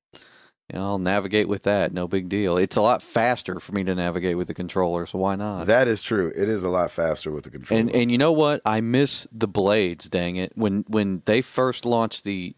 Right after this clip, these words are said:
Speaker 1: Xbox three sixty, they had a menu that was, like, just, it was super optimized. Like, it was, like, the best menu. And then they got rid of
Speaker 2: Really?
Speaker 1: it and went for, like, something that just looked better. Like, I'm like, "Come on."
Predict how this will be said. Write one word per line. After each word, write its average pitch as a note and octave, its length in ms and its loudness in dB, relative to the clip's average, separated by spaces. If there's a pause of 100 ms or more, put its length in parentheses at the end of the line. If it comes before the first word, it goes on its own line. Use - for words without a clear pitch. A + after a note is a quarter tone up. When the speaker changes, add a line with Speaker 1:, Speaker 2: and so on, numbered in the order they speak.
Speaker 1:
Xbox G#2+ 460 0
three G#2 180 -4
sixty, F#2+ 400 -4
they F#2 180 4
had G2 200 2
a F2+ 100 2
menu F#2 460 0
that F2+ 160 0
was, F2 160 -6
like, E2+ 320 -4 (600)
just, - 260 0 (920)
it D3 140 4
was D3+ 320 2 (140)
super B2+ 520 0
optimized. F2 680 0
Like, F2+ 140 0
it G2+ 100 4
was, G#2+ 200 0
like, F2 220 0 (200)
the G#2+ 160 2
best G2 360 0
menu. F2 420 -4 (520)
And A2 140 2
then A2+ 140 2
they G#2 120 4
got F#2+ 220 2
rid F#2+ 220 4
of E2 80 -2
Speaker 2:
Really? F2+ 140 2 (200)
Speaker 1:
it - 60 -6
and F#2+ 260 0
went F#2+ 180 0
for, G2 140 0
like, F2 220 0
something F#2 340 -4
that F2+ 140 -2
just F#2 240 -4
looked F#2+ 360 -2
better. F2 380 -2 (460)
Like, F2+ 160 0
I'm G2 100 2
like, G2 160 -2
"Come D3+ 300 -2
on." F2 580 -2